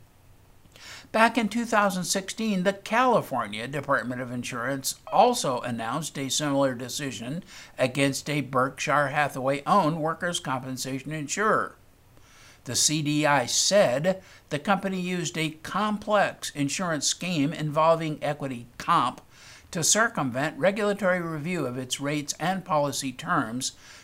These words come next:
to the disadvantage of small and medium-sized businesses.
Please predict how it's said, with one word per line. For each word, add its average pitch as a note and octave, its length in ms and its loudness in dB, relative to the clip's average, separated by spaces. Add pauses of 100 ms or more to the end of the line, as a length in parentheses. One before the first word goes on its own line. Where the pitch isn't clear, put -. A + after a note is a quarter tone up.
(120)
to F#3 100 -4
the F#3 140 0
disadvantage F3 920 -2
of B2+ 120 -8
small E3 540 2
and D3 260 0
medium-sized C3 1000 -2
businesses. A#2 720 -6